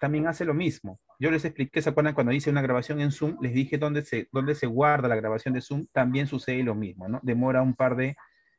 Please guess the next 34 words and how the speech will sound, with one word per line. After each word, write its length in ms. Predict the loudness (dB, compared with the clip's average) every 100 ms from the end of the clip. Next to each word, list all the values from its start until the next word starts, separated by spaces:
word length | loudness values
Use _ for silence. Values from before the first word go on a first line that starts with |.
| -2
minutos 460 | 0 0 0 -2 -2
o 80 |
quizá 180 | -4 -2
un 120 | -2
par 160 | 0 0
de 100 | 0
horas. 400 | -2 -8 _ _ _ -20 _ _ _ _ _ _ _ -2
Bien, 140 | 0
colegas, 380 | 2 2 2 0
antes 300 | -2 0 -2
que 80 | -2
se 120 | -2
me 140 | 0 0
olvide, 560 | -2 -2 0 0 -2 _ -8
voy 140 | -6
a 60 | -4
dejar 300 | -4 -4 -4
de 100 | -4
compartir. 600 | -4 -4 -4 -4 -4 -6 _ _ _ _ -4
Este, 840 | -2 -2 -6 -2 0 0 -2 -4 -8 _ _ _ _ _ _ -6
primero 300 | -2 0 2
agradecerles, 960 | 2 2 2 0 0 0 -4 -8 _
ya 240 | -8 -6 -6
con 200 | -6 -4
eso 120 | -4
estoy 160 | -4
terminando, 760 | 0 2 4 2 2 2 0 0 -20 _
pero 480 | 0 2 2 -2 -4
tengo 480 | -2 -2 0 -2 -2
un 160 | -2 -2
encargo 640 | -2 -2 0 0 0 0 -2
de 260 | -4 -2
la 360 | -2 -4 -4 -6
coordinadora. 960 | -4 -4 -4 -6 -2 0 2 0 -4